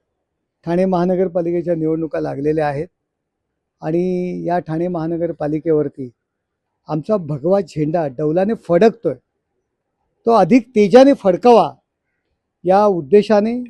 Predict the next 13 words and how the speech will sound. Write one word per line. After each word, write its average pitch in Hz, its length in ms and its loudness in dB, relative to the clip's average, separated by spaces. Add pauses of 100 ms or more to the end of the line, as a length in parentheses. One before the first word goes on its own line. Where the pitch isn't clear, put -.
(800)
सर्व 196 320 4
पदाधिकाऱ्यांना 180 760 -2
कामाला 170 440 0
लागण्याचे 160 560 -4
निर्देश 147 420 -2
दिलेले 180 300 -2
आहेत. 180 120 -4 (1080)
जवळजवळ 214 640 4 (200)
पंच्याऐंशी 190 520 -2
ते 190 140 -2
नव्वद 180 460 4
सिटिंग 196 460 0
नगरसेवक 175 540 0